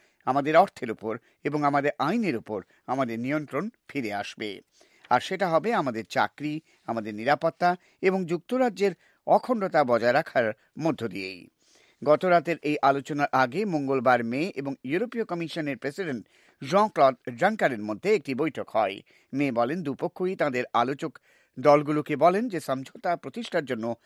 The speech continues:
প্রয়োজন বোধে তাঁরা সারা রাত ধরে আলোচনা চালিয়ে যেতে পারেন।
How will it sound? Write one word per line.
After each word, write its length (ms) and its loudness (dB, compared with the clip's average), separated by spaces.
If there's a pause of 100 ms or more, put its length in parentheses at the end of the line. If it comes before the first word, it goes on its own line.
(360)
প্রয়োজন 380 6
বোধে 240 -2
তাঁরা 280 4
সারা 340 2
রাত 160 4
ধরে 320 -4 (220)
আলোচনা 460 0
চালিয়ে 320 0
যেতে 220 -12
পারেন। 420 -4